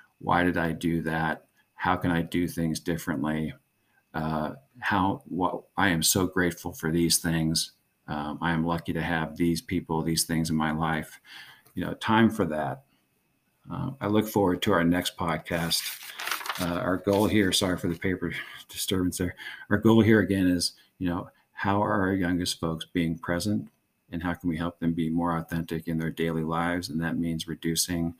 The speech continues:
screen time, uh, dependence on technology, video gaming, and minimizing,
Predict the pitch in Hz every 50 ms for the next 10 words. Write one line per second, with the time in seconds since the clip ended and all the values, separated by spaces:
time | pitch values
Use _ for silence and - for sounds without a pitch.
0 | - - - - - - _ - - - - 95 92 90 - 104 95 90 90 90
1 | 92 92 - _ _ _ _ _ _ _ _ _ - 82 78 80 82 82 - -
2 | 90 87 87 85 90 90 - 90 85 82 82 - 85 80 - - 87 85 85 87
3 | 85 80 85 80 76 - 82 82 85 82 80 80 82 82 82 82 82 80 80 85
4 | - _ _ - - - _ _ - 85 80 80 85 87 87 85 85 82 82 82
5 | 80 - 80 82 80 80 85